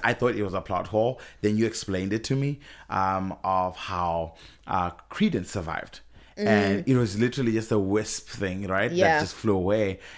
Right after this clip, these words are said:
Speaker 1: And so I'm wondering, I'm wondering, I'm about to drop something here. Like, this is a, you know, um, pa-, fan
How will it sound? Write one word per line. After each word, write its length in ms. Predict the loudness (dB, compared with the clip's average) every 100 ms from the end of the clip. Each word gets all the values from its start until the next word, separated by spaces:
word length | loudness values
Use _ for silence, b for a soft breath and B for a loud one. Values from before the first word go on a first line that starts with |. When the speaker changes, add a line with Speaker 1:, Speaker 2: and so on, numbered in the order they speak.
| B
Speaker 1:
And 140 | -2
so 100 | -2 2
I'm 220 | 2 4 2
wondering, 560 | 2 2 -2 -6 -6 0
I'm 160 | 2
wondering, 420 | 2 2 -2 -4 -2
I'm 120 | 0
about 240 | 4 2
to 100 | 2
drop 300 | 0 2 0
something 340 | -2 -4 -4 -8
here. 300 | -6 -8 -6
Like, 220 | -8 -6
this 160 | -6 -4
is 100 | 0
a, 240 | 0 0 -8 B B B
you 160 | -2 0
know, 220 | -2 -4 B B -20 _
um, 440 | 2 4 2 0 -6 -10
pa-, 320 | -4 -4 -4 -8
fan 420 | 4 6 6